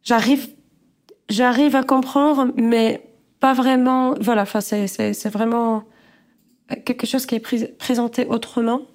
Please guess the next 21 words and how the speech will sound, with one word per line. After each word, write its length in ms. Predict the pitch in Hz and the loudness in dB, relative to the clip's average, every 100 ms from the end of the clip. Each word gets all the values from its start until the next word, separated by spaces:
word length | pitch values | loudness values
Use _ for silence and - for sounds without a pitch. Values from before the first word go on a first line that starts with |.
| - - _ - | -20 -20 _ -4
Mais 480 | 220 214 208 214 - - - | 0 0 0 -4 -8 -18 -6
pour 120 | 233 | -2
une 140 | 226 | 0
fois, 180 | 226 254 | 0 0
c'est 140 | 254 | 0
pas 240 | 226 233 220 | 0 0 2
une 420 | 214 214 214 208 | 0 0 0 -2
copie-collée, 1000 | 202 - 220 220 220 220 233 254 262 269 | -4 -6 -4 -4 -2 0 2 2 4 2
c'est 280 | 262 247 214 | 0 -2 -4
pas, 320 | - 220 214 208 | 2 2 2 -2
c'est 260 | - 220 | -6 -4
pas 140 | - 240 | -2 0
du 180 | 208 | 0
rock 380 | 226 - 247 247 - | -2 0 0 0 -2
arabe, 540 | 220 202 226 247 240 | 0 2 2 2 0
c'est 220 | 247 220 | -2 -4
pas 220 | - 226 214 | -2 -2 0
du 120 | 208 | -2
rap 340 | 185 220 226 | 0 -2 -2
palestinien, 840 | 240 220 220 - 220 220 220 226 226 | -2 -2 -4 -4 0 2 2 0 -2
enfin, 260 | 226 196 | -4 -6